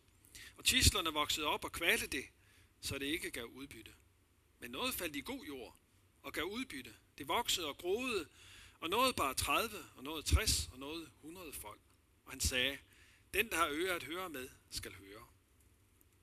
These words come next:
Da han var blevet alene med sine ledsagere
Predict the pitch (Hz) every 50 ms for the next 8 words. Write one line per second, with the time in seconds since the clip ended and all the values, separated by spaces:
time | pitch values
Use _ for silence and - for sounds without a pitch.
0 | _ _ _ _ _ _ _ _ _ _ _ _ _ _ _ _ _ _ - -
1 | - - - - - - - - - - 190 202 226 226 196 202 - 220 220 208
2 | 185 196 220 262 277 277 233 196 - - 196 170 156 160 185 233 - - - 127
3 | 120 120 120 110 104 101 101